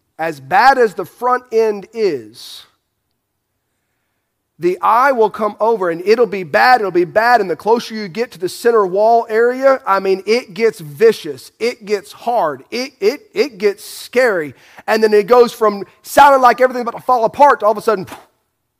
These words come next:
just like that.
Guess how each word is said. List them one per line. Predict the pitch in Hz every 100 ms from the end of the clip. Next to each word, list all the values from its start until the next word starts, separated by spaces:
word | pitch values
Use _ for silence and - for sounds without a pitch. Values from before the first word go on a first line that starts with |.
| _ _ _ _ _ _ _ _ _ _ _ _ _ _ _ _ _
just | - 165
like | 147 139
that. | 127 113